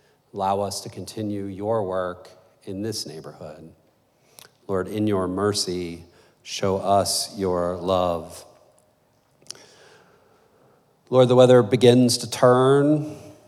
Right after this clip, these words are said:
maybe slower than some of us would like, yours included. But we know that winter is coming, cold weather is coming.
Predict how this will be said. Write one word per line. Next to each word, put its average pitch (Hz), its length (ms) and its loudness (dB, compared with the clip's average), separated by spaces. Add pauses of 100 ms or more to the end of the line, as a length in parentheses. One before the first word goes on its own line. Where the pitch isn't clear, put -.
(180)
maybe 104 240 -2
slower 120 500 6
than 117 180 2
some 123 200 2
of 120 100 2
us 117 240 0
would 113 140 -4
like, 143 580 2 (560)
yours 104 300 -6
included. 127 880 -4 (720)
But 113 80 -2
we 123 140 2
know 123 420 6
that 101 240 -4
winter 110 500 -4
is 95 400 -6
coming, 120 1040 -4
cold 87 280 -12
weather 107 420 0
is 104 160 -6
coming. 98 960 -6